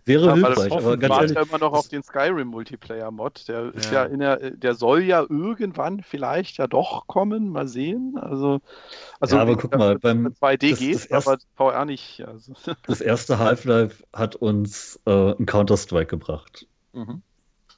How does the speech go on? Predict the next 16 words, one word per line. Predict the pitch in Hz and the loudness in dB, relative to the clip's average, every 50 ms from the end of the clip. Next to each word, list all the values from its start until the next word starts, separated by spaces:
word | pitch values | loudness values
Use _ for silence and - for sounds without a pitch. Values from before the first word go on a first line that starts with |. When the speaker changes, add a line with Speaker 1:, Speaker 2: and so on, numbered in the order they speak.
| _ _ _ _ | _ _ _ _
Speaker 1:
Ich | - - | -14 -2
bin | - 131 123 | 0 2 4
gespannt, | 120 110 - - 127 135 139 | 4 4 2 2 2 2 2
was | 123 120 | 0 2
dann | - 123 107 | 2 2 2
so | 101 104 | 2 0
ein | 98 | 0
Alyx | - 107 117 123 107 - - | 0 0 0 0 0 -2 -6
bringt, | - - 92 92 87 80 - | -6 -4 -2 -2 -2 -4 -6
was | 92 - | -4 -2
ja | - 92 | -2 -2
noch | 92 92 | -2 -4
viel | - - - 135 | -4 -2 2 4
mehr | 120 117 113 | 6 6 4
Potenzial | 107 - 123 - 143 131 - - - 107 92 87 85 | 4 2 0 0 0 0 -2 -2 -2 -2 0 0 -2
hat. | 85 82 | -4 -6